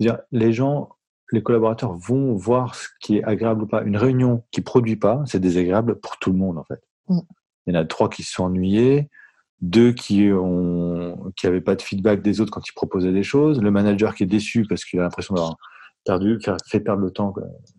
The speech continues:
Speaker 1: collectif. Bon. <clears throat> Et du coup, je, quand ça se passe bien, je pense que tout simplement le rôle de Meta, par exemple, va permettre d'ancrer, euh, ce qui fait que ça a bien fonctionné, euh, et que le groupe va,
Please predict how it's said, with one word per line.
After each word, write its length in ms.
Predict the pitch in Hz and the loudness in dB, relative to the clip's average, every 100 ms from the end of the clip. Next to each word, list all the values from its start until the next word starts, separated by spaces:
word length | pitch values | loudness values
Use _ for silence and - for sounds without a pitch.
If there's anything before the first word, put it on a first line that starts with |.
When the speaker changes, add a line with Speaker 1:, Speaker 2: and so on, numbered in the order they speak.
| _ | _
Speaker 1:
collectif. 540 | - 95 92 151 160 - _ _ - _ _ _ _ _ - - | -4 -4 -2 -2 -4 -6 _ _ -20 _ _ _ _ _ -14 -12
Bon. 160 | 92 90 _ - - - - - | -10 -14 _ -20 -20 -20 -2 4
<clears throat> 260 | 143 98 | 4 2
Et 60 | 107 | -2
du 100 | 104 | 0
coup, 140 | 190 | 2
je, 60 | 147 | 2
quand 200 | - 123 | 2 0
ça 120 | 120 | 0
se 80 | - | 0
passe 180 | 107 104 | 0 2
bien, 280 | 143 180 - _ _ _ _ _ | 2 0 -2 _ _ _ _ _
je 80 | - | -6
pense 140 | - - | -4 -4
que 80 | |
tout 160 | 98 123 | -6 -2
simplement 400 | 131 123 131 127 | -2 0 0 2
le 100 | 107 | 2
rôle 220 | 107 123 | 4 4
de 80 | 110 | 4
Meta, 260 | 104 107 120 | 2 0 -2
par 160 | 101 | -2
exemple, 200 | 98 101 | -2 -2
va 100 | 95 | -2
permettre 300 | 104 95 92 | -2 -2 0
d'ancrer, 540 | 95 113 - - 117 - _ - - - _ - | 2 0 0 -2 -2 -2 _ -20 -20 -20 _ -8
euh, 600 | - - - - 69 67 60 | -6 -6 -8 -10 -10 -10 -12
ce 120 | - | -12
qui 140 | - 98 | -12 -10
fait 260 | - 127 | 0 0
que 180 | - - | 0 -14
ça 160 | - 104 | -2 0
a 40 | |
bien 160 | 95 98 | 0 -2
fonctionné, 460 | 95 87 107 151 - _ _ _ _ _ _ - | -4 -4 -2 -2 -6 _ _ _ _ _ _ -8
euh, 120 | 92 95 | -4 -4
et 80 | 107 | -4
que 120 | 123 | -2
le 80 | 104 | -2
groupe 260 | 117 143 | 0 0
va, 420 | 104 117 139 139 | 2 2 2 -2